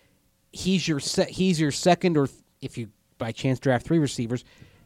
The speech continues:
he can be a bigger slot receiver, but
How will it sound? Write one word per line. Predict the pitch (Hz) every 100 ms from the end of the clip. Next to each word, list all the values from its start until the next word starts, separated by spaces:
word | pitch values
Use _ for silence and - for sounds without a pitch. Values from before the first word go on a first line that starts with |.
| _ _ _
he | - 185 165
can | - 175 151
be | 175 185
a | 165 123
bigger | 110 160 160 147 131
slot | - 160 160 165 -
receiver, | 131 - 113 98 98 98 _ _ _ _ _ _
but | 131 143 131